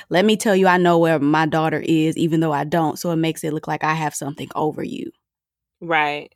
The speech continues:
Speaker 2: I can s-, you know, I can see that. And I, I will agree with that. I definitely feel like that, because when Jaleesa did show up to the house and Peggy called, you know, Laretha then flipped the script and was acting like Peggy,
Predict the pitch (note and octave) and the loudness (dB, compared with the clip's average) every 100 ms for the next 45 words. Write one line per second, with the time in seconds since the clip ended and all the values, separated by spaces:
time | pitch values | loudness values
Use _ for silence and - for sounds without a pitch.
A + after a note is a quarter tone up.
0 | - D4+ G#4+ F#4 - - B3 C4+ B3 G4 | 2 2 2 -2 -4 -6 -2 0 2 2
1 | C4+ - A3+ G#3 D#3 G#2+ E3 F3 F3+ F#3 | 0 -6 -8 -4 -4 -2 -2 -2 -2 -2
2 | F3+ F3+ F3 E3+ - - B3 C#4 B3 A#3+ | -2 -4 -4 -8 -2 2 2 2 0 0
3 | F#3+ D3 C#3 - _ _ - _ _ - | 0 -2 -4 -6 _ _ -20 _ _ 0
4 | E3+ F#3+ A3 F#3 G3+ F3 D#3 D#3 C3+ D#3 | 4 4 2 -2 0 0 0 -2 -2 -2
5 | G3 E3+ E3 E3+ E3+ E3+ F3 - F#3 F3 | 0 0 0 0 0 2 0 0 2 2
6 | E3+ F3+ B3 G3+ E3+ C3+ - D#3 E3 D3 | 4 2 2 0 0 0 -2 -4 0 -2
7 | C#3 E3+ - _ _ _ _ _ - E3+ | -2 -6 -12 _ _ _ _ _ -4 -2
8 | E3 A3 G3 E3+ E3+ A3 C#4 G3+ F3+ F3+ | 0 2 0 0 2 2 2 2 2 0
9 | E3+ C3 - _ F#3 G#3 G3 E3 E3+ E3 | -2 -6 -14 _ -2 0 2 2 2 2
10 | E3+ G3 A3+ F#3 F3 E3 D3+ F#3 D4+ G#3 | 2 2 2 2 2 2 0 0 0 0
11 | F#3+ G#3+ - G#3 G#3 - F#3 F3 F3 - | -2 -8 -2 0 0 0 2 4 2 0
12 | A3+ C#4 G#3+ - F3 E3+ E3+ G3 F3+ F3 | 0 0 0 -2 -2 0 -2 -2 -4 -2
13 | C#4 F4 G3+ F#3 F#3+ | 0 -2 -2 -6 -8